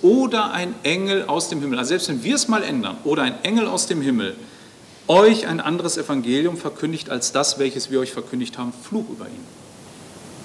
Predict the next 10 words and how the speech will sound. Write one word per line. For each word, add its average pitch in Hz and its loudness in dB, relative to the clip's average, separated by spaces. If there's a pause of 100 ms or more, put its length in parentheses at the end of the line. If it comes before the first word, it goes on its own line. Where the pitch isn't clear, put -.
(260)
Versteht - -2
ihr, 123 2
das - -2
ist - -4
nicht, - -6
das - -2 (420)
kann 113 2
gar 113 2
nicht 135 -6
sein. 98 -4